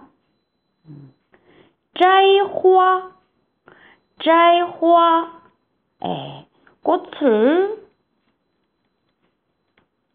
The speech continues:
예, 摘, 摘, 꺾다. 예, 꺾다. 예, 꽃을 꺾으면 안 되죠? 예, 꽃을 꺾다.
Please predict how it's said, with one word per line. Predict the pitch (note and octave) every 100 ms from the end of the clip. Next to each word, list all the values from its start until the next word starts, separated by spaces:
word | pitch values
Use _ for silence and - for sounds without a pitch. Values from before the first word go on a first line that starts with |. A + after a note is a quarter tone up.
| -
예, | D3+ C#3+ -
摘, | D4+ F4 F4 - _ _ _ _ -
摘, | C#4 D4+ D4+ - - _ _ _
꺾다. | - G#4 - - - - - _ _ _ _ _ D3
예, | C3+ - _
꺾다. | - G#3 _ G3 B3 E4 C#4
예, | D3 D3
꽃을 | A3+ A3 -
꺾으면 | - - F3+ D#3+
안 | C#3
되죠? | D3+ F#3+ F3+ D#4+ D#4+ - _ _ _ _ _ -
예, | B2 B2+
꽃을 | - C4+ - E4 F#4 F#4
꺾다. | F#4 - - - - -